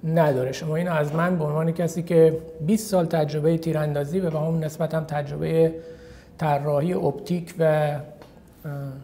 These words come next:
تحقیق و توسعه در زمینه اپتیک تفنگ داره بشنوید. و این بود نتیجه گیری من. بهترین چیزی که می‌تونید دوستان باهاش در تفنگتون نصب کنید و هدفگیری کنید سایت رد دات هست. بدون بزرگنمایی،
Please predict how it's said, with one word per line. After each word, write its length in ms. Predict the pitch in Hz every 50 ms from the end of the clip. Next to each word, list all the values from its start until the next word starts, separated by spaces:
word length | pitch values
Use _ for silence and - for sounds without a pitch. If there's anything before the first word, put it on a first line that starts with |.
| - - -
تحقیق 520 | 160 156 151 139 - - 180 175 175 -
و 60 | 170
توسعه 440 | 165 170 165 147 139 - - 156 160
در 200 | 151 151 147 147
زمینه 460 | 147 151 147 147 147 147 156 - -
اپتیک 300 | 143 139 - - 160 -
تفنگ 480 | 151 156 156 143 - 160 147 147 143 139
داره 320 | 143 143 156 175 202 247 - - - - - - - - - - - - - - - _ - - - - - - -
بشنوید. 640 | 165 151 - - - 143 135 131 127 131 127 - - - - -
و 40 | 143 139 135 131 - -
این 200 | 214 226 240 233
بود 300 | 233 233 233 226 233 - - - - - - - - - - - - -
نتیجه 320 | 165 160 - 165 147 160
گیری 240 | 151 170 170 180 175
من. 240 | 165 160 151 147 139 135 139
بهترین 640 | 165 165 - - - 170 160 165 165 160 160 151
چیزی 280 | - - - 208 190 202
که 120 | 202 196
می‌تونید 360 | 185 185 185 185 185 180 165 156
دوستان 340 | 170 175 175 - 180 165
باهاش 240 | 156 156 156 160 156
در 380 | - - 214 180 147 139 143 143
تفنگتون 720 | - - 165 147 - 165 165 165 160 156 160 165 156 160
نصب 220 | 165 165 165 165
کنید 120 | 175 160 147
و 60 | 147
هدفگیری 460 | 147 151 147 143 - 160 151 147 156
کنید 300 | 151 - 151 170 190 185
سایت 460 | 185 - - 165 165 170 165 165 -
رد 520 | 175 170 160 151 147 147 147 131 123 123 127
دات 260 | 135 131 127 131 -
هست. 240 | 131 127 127 - - 160
بدون 320 | 170 170 170 190 185 185
بزرگنمایی، 960 | 175 175 170 160 170 175 170 160 165 160 160 160 160 160 160 165 165 165 -